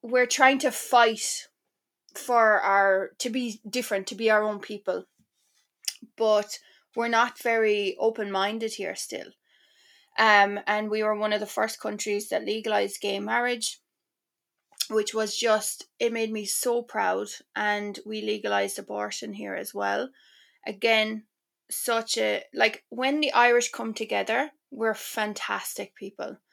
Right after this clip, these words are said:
But, like, there were people, there was young people flying home just to vote, um,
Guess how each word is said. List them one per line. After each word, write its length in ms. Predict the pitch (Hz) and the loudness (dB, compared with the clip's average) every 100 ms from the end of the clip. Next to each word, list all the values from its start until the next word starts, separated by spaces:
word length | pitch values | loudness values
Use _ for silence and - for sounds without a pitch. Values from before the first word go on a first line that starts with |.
| _ _ _ - _ _ _ _ _ _ _ | _ _ _ -20 _ _ _ _ _ _ _
But, 420 | 247 240 214 - - - - _ _ | 8 8 4 -4 -6 -10 -16 _ _
like, 180 | 226 220 | 2 2
there 100 | 214 | -2
were 100 | 214 | -4
people, 340 | - 220 202 | -8 -8 -8
there 140 | 214 202 | -4 -4
was 160 | 202 | -2
young 200 | 208 208 | -2 -4
people 280 | 214 220 202 | -6 -8 -8
flying 400 | - 214 202 190 | -4 -2 -2 -4
home 480 | - 208 202 185 190 _ | -6 -4 -2 -4 -10 _
just 300 | 214 208 - | -6 -6 -8
to 80 | 202 | -8
vote, 680 | 190 190 185 185 - - _ _ _ _ | 0 0 0 -6 -10 -12 _ _ _ _
um, 600 | - 101 196 - - 202 | -8 -4 -4 -4 -10 -16